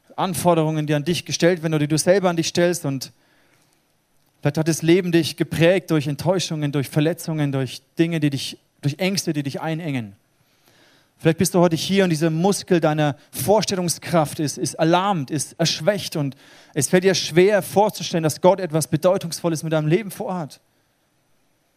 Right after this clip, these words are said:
Dann möchte ich dir Mut machen heute, dass du zu Jesus gehst und sagst, "Gott, hier, Gott, hier bin ich.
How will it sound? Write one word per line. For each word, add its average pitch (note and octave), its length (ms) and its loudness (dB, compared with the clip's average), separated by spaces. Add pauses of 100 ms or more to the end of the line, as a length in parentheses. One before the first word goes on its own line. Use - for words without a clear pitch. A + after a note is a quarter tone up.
(580)
Dann B2 100 -6
möchte D3 220 -2
ich D3 60 -8
dir D3 100 -2
Mut D3+ 260 -6
machen C#3 300 -6
heute, C3+ 140 -2
dass C3 180 -8
du B2+ 280 -4 (480)
zu - 140 -12
Jesus C3+ 340 -6
gehst - 420 -12 (160)
und C3 100 -16
sagst, - 280 -10
"Gott, D3 180 -10
hier, B2+ 220 -8 (220)
Gott, D3 160 -8
hier C3+ 80 -6
bin C3 160 -4
ich. - 300 -12